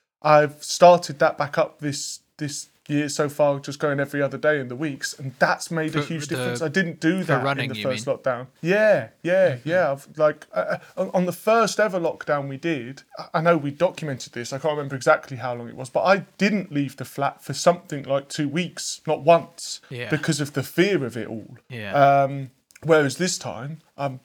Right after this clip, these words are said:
Speaker 1: I'm adamant that it's more important that I do get out for half an hour, an hour, yeah, and I, and I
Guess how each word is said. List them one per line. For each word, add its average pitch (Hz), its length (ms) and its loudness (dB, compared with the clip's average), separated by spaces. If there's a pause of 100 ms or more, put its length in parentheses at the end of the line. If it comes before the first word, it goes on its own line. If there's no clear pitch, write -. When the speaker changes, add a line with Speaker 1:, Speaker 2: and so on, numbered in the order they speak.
Speaker 1:
I'm 139 400 -4
adamant 135 460 -2
that 143 160 -6
it's 139 200 -8
more 147 240 -2
important 135 540 -6
that 139 140 0
I 139 100 0
do 151 220 -2
get 143 160 -2
out 127 300 -2 (260)
for 139 420 -2
half 139 260 -2
an - 60 -4
hour, 131 200 0
an 127 60 -6
hour, 127 360 -2 (320)
yeah, 143 220 0
and 147 260 2
I, 135 100 2 (140)
and 139 300 0
I 131 100 -4